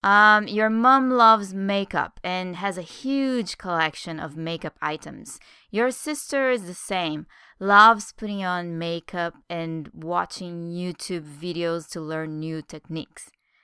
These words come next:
The apple doesn't fall far from the tree. So tell me, can you apply this saying to maybe one of your parents and you? Are you just like your mom when it comes to hobbies or studying or something?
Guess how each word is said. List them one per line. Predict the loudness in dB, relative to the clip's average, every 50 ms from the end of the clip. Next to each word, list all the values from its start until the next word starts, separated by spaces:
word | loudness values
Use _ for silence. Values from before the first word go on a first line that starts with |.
| _ _ _
The | -8 -8 -2 2
apple | 4 4 4 4 0 -2 0 0
doesn't | -2 -4 -4 -6 -6 -6
fall | -2 0 0 0 0
far | -2 -4 -2 -2 -2 -2 -4
from | -8 -12 -12 -10 -8 -8 -10
the | -12
tree. | -14 -14 -12 -12 -12 -12 -12 -18 _ _ _ _ _ _ _ _ _ _ _ _ _ _ _ _ _ _ _ _ _
So | -4 -4 -2
tell | 2 4 6 6
me, | 6 4 0
can | -2 -2 -2 -2 0
you | 0 2 2 2
apply | 0 0 2 2 4 4 2
this | 0 -2 -4
saying | -6 -4 -2 0 0 2 0 0 -2 -4 -4 -6
to | -6 -4 -4 -2 -2 -2 -2 -2 -2 -4 -6 -8 _ _ _ _ _ -6
maybe | -4 -2 -2 -2
one | 0 0 0 0 0
of | -2 -2
your | -4 -4 -6
parents | -4 -4 -2 -2 0 0 -2 -2 -4 -6 -8 -10 -12 -10
and | -8 -6 -4 -4
you? | -2 -2 -2 -4 -6 -8 -12 -18 _ _ _ _ _ _ _ _ _ _ _ _ _ _ _ _ _ _ _
Are | 8 8 8
you | 8 6 4 2 2 0
just | -2 -4 -2 -2 -2 -2 -2 -4
like | -4 -4 -4 -4 -2
your | -4 -4 -2
mom | -2 0 0 0 0 0 0 -2 -4 -4
when | -4 -6
it | -8 -8
comes | -8 -8 -8 -8 -8 -8
to | -8 -8
hobbies | -4 0 0 0 0 -2 -6 -8 -10 -10
or | -8 -6 -4 -2 0 0 -2 -4
studying | -6 -8 -10 -8 -6 -4 -4 -4 -4 -6 -6 -6 -6 -6 -6 -6 -8 -6
or | -6 -6 -6 -8
something? | -8 -6 -6 -6 -6 -8 -12 -14 -14 -16